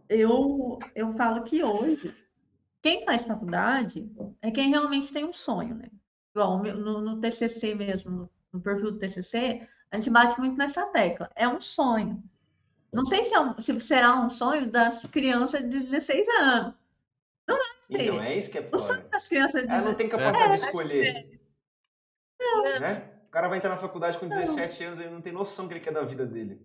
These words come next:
Speaker 3: Não tem.
Speaker 1: Não.
Speaker 2: Entendeu?
Speaker 1: E
Speaker 3: Sim.
Speaker 1: hoje também, é com treze, ou até como o Evandro falou, com dez anos, a criança já, já sabe o que ela quer ser, gente. Meu primo,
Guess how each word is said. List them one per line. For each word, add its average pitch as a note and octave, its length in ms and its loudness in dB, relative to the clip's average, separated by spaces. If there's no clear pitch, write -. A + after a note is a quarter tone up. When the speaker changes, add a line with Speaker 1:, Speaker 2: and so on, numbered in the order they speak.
Speaker 3:
Não C#5 120 -8
tem. - 300 -20
Speaker 1:
Não. C#4+ 540 0
Speaker 2:
Entendeu? - 160 -10
Speaker 1:
E C4 40 2
Speaker 3:
Sim. D4 80 6
Speaker 1:
hoje E4 340 6
também, B3 680 -4
é A#3 140 2
com D4+ 300 0
treze, C#4 920 0
ou G#3 140 -4
até A3+ 220 0
como D4 240 -2
o D4 80 0
Evandro C#4+ 300 -2
falou, C#4+ 320 2
com C4 140 -4
dez C#4+ 400 4
anos, C#4+ 400 -4
a F#4+ 120 0
criança F4 440 0
já, F4 280 2
já D#4+ 180 2
sabe D#4 300 2
o D#4 40 -12
que F4+ 60 -4
ela E4+ 140 -2
quer G4+ 160 -2
ser, G4+ 340 -2
gente. A3+ 300 -2
Meu D4 200 0
primo, D#4+ 540 -4